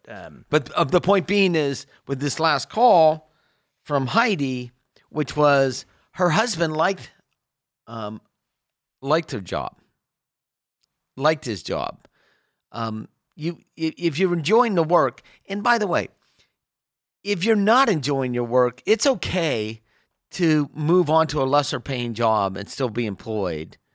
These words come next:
Speaker 2: even with a different company in the same field, if you think you're gonna enjoy
Speaker 1: I
Speaker 2: it, or
Speaker 1: can't tell
Speaker 2: try it on.
Speaker 1: I, there are, there have been many occasions talking to someone who, like,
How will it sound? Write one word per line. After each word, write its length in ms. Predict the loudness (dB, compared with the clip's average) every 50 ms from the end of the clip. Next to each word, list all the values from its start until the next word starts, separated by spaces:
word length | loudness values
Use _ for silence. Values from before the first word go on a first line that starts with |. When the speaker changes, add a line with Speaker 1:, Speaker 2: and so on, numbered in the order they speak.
| _ _ _ _ _ _ _ _ _ _ _ -8
Speaker 2:
even 320 | -4 -2 0 0 2 2 2
with 160 | 2 2 2
a 80 | 0 0
different 400 | 0 -2 -2 -2 -2 -8 -8 -6
company 440 | -4 -4 -4 -2 -2 -4 -4 -2
in 80 | -4 -4
the 80 | -6 -6
same 300 | -6 -6 -4 -4 -6 -6
field, 380 | -8 -4 -2 -2 -2 -2 -4
if 120 | -8 -8 -8
you 60 | -10
think 220 | -8 -8 -10 -8 -8
you're 80 | -8
gonna 160 | -8 -8 -8
enjoy 160 | -8 -4 -4 -4
Speaker 1:
I 40 | -4
Speaker 2:
it, 20 | -2 0
or 80 | 0 0
Speaker 1:
can't 120 | 0 0
tell 120 | -2 0 2
Speaker 2:
try 140 | 2 2 2
it 140 | 2 2 0
on. 340 | 0 0 0 -4 -6 -10 -16 _ _ _ _ _ _ _ _ _ _ _ _ _ _ _ _ _ _ _ _ _ _ _ _ -18
Speaker 1:
I, 60 | -18 -18 -18 _ _ _ _ _ _ -20 -20 -20 _ _ _ _ _ _ _ _ _ _ _ _ _ _ _
there 180 | 0 2 4 4
are, 180 | 4 2 2 -2 -10 -8
there 380 | -8 -8 -8 -6 0 2 4 4
have 80 | 4
been 200 | 4 4 4 6
many 200 | 4 6 6 6
occasions 600 | 4 4 4 2 2 2 2 0 -4 -6 -6 -8
talking 320 | -4 -2 0 0 0 -2 -6
to 40 | -6
someone 380 | -4 -4 -4 -4 -4 -6 -6 -4
who, 460 | -2 -2 -2 -2 -4 -6 -8 -10 -10 -6
like, 360 | -4 -4 -4 -6 -8 -16 -18